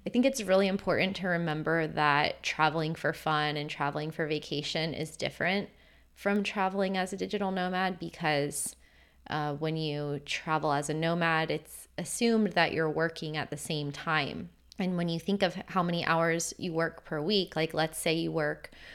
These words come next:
forty hours per week, you might only have time to work, eat, commute, take care of the kids, go shopping, run errands, you know, just doing, like, life stuff,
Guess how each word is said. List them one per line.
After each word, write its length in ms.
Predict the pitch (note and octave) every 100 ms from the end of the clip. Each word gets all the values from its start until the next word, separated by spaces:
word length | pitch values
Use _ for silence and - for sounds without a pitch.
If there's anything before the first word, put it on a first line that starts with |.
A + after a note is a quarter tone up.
| -
forty 420 | - F#3+ F3 E3
hours 440 | D#3+ D3+ D3 D3+ -
per 260 | - D#3+
week, 500 | D3 G#3 E3+ - - - - -
you 120 | F3+ F3
might 180 | F3+
only 280 | F3+ E3+ E3+
have 280 | E3+ D#3+ D3+
time 400 | - D#3+ D#3 D#3+
to 460 | - D#3 D3 D3 D3 - - _ _ -
work, 600 | E3 E3+ E3+ E3+ E3+ - - _ -
eat, 520 | - F3 E3 E3+ - - - - _
commute, 680 | - F3 E3+ E3 E3+ E3 - - - _ _
take 220 | - F3+ F3
care 200 | F#3+ F3+
of 120 | F3+
the 60 |
kids, 640 | F3 G#3 F3 E3 E3 F3 - -
go 180 | F3 F3
shopping, 600 | - E3 E3 E3+ D#3+ D#3+
run 220 | E3 E3
errands, 580 | - D#3 D#3+ D#3 E3 -
you 60 |
know, 180 | G#3 E3
just 200 | E3 F#3+
doing, 260 | F3+ F#3+ E3
like, 220 | D3 -
life 340 | C#3+ D#3 D#3+
stuff, 580 | - - D#3+ D3 E3+ -